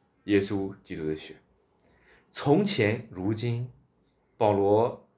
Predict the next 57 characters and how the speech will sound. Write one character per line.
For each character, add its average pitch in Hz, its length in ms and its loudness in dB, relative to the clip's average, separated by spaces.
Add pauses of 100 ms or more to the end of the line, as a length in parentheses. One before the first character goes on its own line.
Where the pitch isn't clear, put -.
(140)
常 113 180 -6
常 131 180 0
在 131 220 4
这 131 140 -4
里 104 160 -2
使 - 200 -8
用 101 160 -6
的 82 160 -2
一 82 140 -6
个 85 260 -6 (140)
对 98 140 0
比， - 200 -8 (840)
四 - 180 0
个 131 120 4
字 131 280 -4 (1040)
浓 101 300 -2
缩 110 200 -2
了 90 200 0
整 90 200 -8
个 98 140 -2
救 101 260 -4
赎 - 140 -8
的 80 100 -8
历 80 160 -8
史： - 220 -18 (560)
从 139 260 0
前 113 280 0
远 85 200 2
离 76 140 -6
神， - 180 -10 (360)
如 92 200 -6
今 135 320 -6 (120)
得 - 120 -4
亲 98 240 -8
近。 95 240 -8 (1160)
人 110 160 -2
类 147 100 6
历 156 160 2
史 - 160 -4
上， 80 300 -6
我 82 40 -10
们 90 120 -12
可 104 100 -8
以 95 60 -4
说 95 120 -4
这 95 80 -6
是 95 160 -6
一 87 40 -8
个 95 100 -2
最 104 140 -2
大 101 160 -2
的 82 100 -4
一 82 80 -6
个 92 80 -8
逆 107 220 -6
袭 82 260 -8
的 85 260 -2